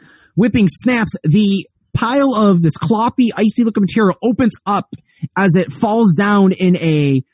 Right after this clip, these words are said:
fabric webbing looking, uh, consistency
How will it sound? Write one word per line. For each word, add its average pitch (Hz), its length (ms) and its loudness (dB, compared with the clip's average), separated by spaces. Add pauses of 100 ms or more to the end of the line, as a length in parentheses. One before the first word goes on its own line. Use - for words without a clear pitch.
(180)
fabric 220 680 -2
webbing 185 480 2
looking, 175 440 4
uh, 139 340 0
consistency 170 720 0